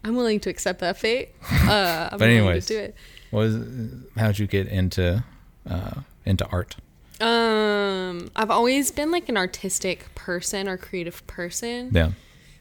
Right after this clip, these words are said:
Speaker 1: Um, and my mom, I was homeschooled a lot growing up for most of my education, and a lot of it was,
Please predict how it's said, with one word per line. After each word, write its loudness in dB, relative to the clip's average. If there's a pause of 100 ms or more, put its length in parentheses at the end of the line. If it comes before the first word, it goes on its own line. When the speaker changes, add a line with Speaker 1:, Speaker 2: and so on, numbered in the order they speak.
Speaker 1:
Um, -2
and -4
my -4
mom, -4
I 0
was 0
homeschooled -6
a -10
lot -6
growing -6
up -8 (200)
for 0
most 0
of -6
my -10 (280)
education, -6
and -4
a -4
lot -6
of -8
it -4
was, -8